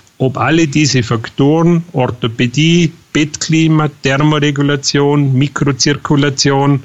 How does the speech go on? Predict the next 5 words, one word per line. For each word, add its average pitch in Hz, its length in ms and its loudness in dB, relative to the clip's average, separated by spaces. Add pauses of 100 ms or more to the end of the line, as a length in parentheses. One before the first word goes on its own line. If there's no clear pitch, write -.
(120)
Elektrobiologie, 135 1300 0 (320)
ob 143 240 -2
das 120 180 0
wirklich 131 340 0
funktioniert. 135 800 0